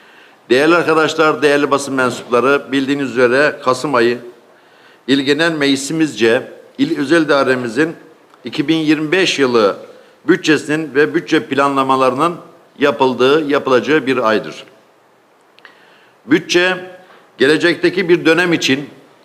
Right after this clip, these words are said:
gelir ve giderlerin tasarlandığı mali bir plan olup, ekonomik, siyasi ve hukuki sonuçlar doğuracak öneme haizdir. Plan Bütçe Komisyonumuz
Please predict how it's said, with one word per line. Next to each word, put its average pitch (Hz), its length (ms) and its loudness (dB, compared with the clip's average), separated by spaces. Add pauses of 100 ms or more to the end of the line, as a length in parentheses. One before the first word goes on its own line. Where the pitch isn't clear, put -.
(220)
gelir 160 380 2
ve 160 80 2
giderlerin 147 680 0
tasarlandığı 135 1040 0 (120)
mali 147 440 2
bir 151 140 0
plan 151 320 0
olup, 117 280 2 (720)
ekonomik, 156 760 0 (220)
siyasi 151 960 2 (680)
ve 139 120 2
hukuki 165 920 2
sonuçlar 156 600 0
doğuracak 139 640 2 (460)
öneme 143 300 0
haizdir. 95 680 -2 (1040)
Plan 170 300 2
Bütçe 190 220 2
Komisyonumuz 165 840 0